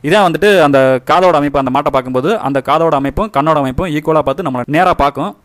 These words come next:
இந்த அமைப்பை பார்த்து இந்த கண்டுகளை நம்ம சூஸ் பண்ணலாம். இதுவும் வந்து பாத்தீங்கன்னா நல்ல மூர்க்கத்தனமா பாய்ச்ச குணம் கொண்ட காளைகளா வரும். அது மட்டும் இல்லாம எவனுக்கும் பயப்படாது, எதிர்த்து நின்னு அடிக்கும். அப்படிங்கும்போது இதுவும் சுத்து மாடா வர்றதுக்கு உண்டான வாய்ப்புகள் அதிகமா இருக்கு.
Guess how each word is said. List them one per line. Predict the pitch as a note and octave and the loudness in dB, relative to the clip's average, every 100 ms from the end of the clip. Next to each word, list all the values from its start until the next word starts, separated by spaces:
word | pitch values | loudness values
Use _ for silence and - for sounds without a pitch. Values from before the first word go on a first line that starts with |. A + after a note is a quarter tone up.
| _ | _
இந்த | E3+ G#3 | -2 0
அமைப்பை | G3+ G#3+ | 2 0
பார்த்து | D#3+ D#3+ F#3 A3+ | 0 0 -2 -4
இந்த | D#3+ G3+ G3+ | -2 -2 2
கண்டுகளை | F#3+ G3 | 2 2
நம்ம | F3 D#3 | 2 0
சூஸ் | D#3+ - | -2 -2
பண்ணலாம். | C#3 C3 G3 C#4+ | -2 -2 -4 -8
இதுவும் | C#3+ D#3+ G3+ E3+ | -4 0 0 0
வந்து | E3+ | 2
பாத்தீங்கன்னா | D#3 D#3 G3 | 0 0 -4
நல்ல | D3 D3 F#3 | -2 0 -2
மூர்க்கத்தனமா | D#3 F#3 F3+ E3+ F3+ | 0 -2 -2 0 0
பாய்ச்ச | D3 D#3 E3 | 0 -2 -2
குணம் | D3 | -2
கொண்ட | C#3+ C#3 | 0 0
காளைகளா | C3 C#3 C3+ | 0 0 0
வரும். | B2 B2+ A2+ - - | 0 0 -4 -14 -4
அது | D#3 | -2
மட்டும் | F#3 G3+ | 0 0
இல்லாம | F3+ F#3 | 0 0
எவனுக்கும் | E3 D#3 E3+ D#3 | 0 0 -2 0
பயப்படாது, | C#3+ D#3+ C#3 C#3 F#3+ | -2 0 -2 -2 -4
எதிர்த்து | D3 D#3 E3+ | -2 0 0
நின்னு | D3+ D#3 | -2 -2
அடிக்கும். | C3+ C#3 C#3 | -2 -2 -2
அப்படிங்கும்போது | C3+ C#3 C#3 D3+ G#3 | -2 -2 0 0 -2
இதுவும் | D3 D#3+ F#3 | -2 -4 -4
சுத்து | - D#3 | -8 -2
மாடா | D3 C#3+ | 2 2
வர்றதுக்கு | C3+ C3 | 0 -2
உண்டான | C3 B2+ | -2 0
வாய்ப்புகள் | B2 B2+ D3+ | 0 0 -2
அதிகமா | B2+ B2+ B2+ | 0 0 -2
இருக்கு. | A#2+ A#2+ A#2+ | -4 -6 -8